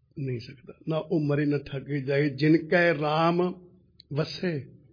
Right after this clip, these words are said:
ਮਨ ਮਾਹੇ।" ਹੁਣ ਜਿਨ ਕੈ, ਜਿਹਦੇ ਰਾਮ ਪਰਮਾਤਮਾ, ਉਹਦਾ ਸ਼ਬਦ, ਹੂੰ, ਵਸੇ, ਵਸਦਾ ਭਾਵ ਟਿਕੇ, ਮਨ ਮਾਹੇ। ਕਹਿੰਦੇ, ਜਿਨ੍ਹਾਂ ਦੇ ਮਨ ਦੇ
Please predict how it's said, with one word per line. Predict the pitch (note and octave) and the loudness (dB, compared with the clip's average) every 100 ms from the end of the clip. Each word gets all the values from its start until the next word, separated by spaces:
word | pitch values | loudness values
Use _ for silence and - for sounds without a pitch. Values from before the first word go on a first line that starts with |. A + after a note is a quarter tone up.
| _ _ - | _ _ -8
ਮਨ | C3+ E3 D#3+ | -2 0 0
ਮਾਹੇ।" | C#3 - - - _ _ _ _ _ | -2 -6 -12 -18 _ _ _ _ _
ਹੁਣ | A3+ | 2
ਜਿਨ | F#3+ G#3 B3+ | 6 8 8
ਕੈ, | C4 | 6
ਜਿਹਦੇ | F#3+ A#3+ B3+ G3 - - - - F3+ | 4 4 4 4 0 -16 -20 -6 4
ਰਾਮ | F#3+ G#3 A#3 | 8 8 6
ਪਰਮਾਤਮਾ, | A3+ G3+ F#3 F#3 G3+ G3+ | 4 4 4 2 0 -2
ਉਹਦਾ | G3+ F3 | -2 -2
ਸ਼ਬਦ, | D#3+ - D#3+ F#3+ G3 - - _ _ _ _ _ _ _ | -2 0 0 0 -2 -14 -20 _ _ _ _ _ _ _
ਹੂੰ, | C4+ D#4 - - D3+ | -2 -2 -8 -4 2
ਵਸੇ, | F#3 - A#3 - - _ D3+ | 2 2 -2 -6 -20 _ -2
ਵਸਦਾ | D#3 F#3+ | 2 2
ਭਾਵ | G3 F3 | 2 -2
ਟਿਕੇ, | C3 F#3+ G#3 G3 - - - | 0 2 4 2 0 -16 -6
ਮਨ | D3 D#3+ | 0 2
ਮਾਹੇ। | F3+ E3+ C#3 F3 - - _ _ | 2 2 -2 -2 -6 -20 _ _
ਕਹਿੰਦੇ, | A3 B3 | 4 4
ਜਿਨ੍ਹਾਂ | A#3+ B3+ B3+ | 4 4 6
ਦੇ | B3 | 4
ਮਨ | A#3+ G3+ F#3+ G3+ | 4 4 4 6
ਦੇ | A3 | 6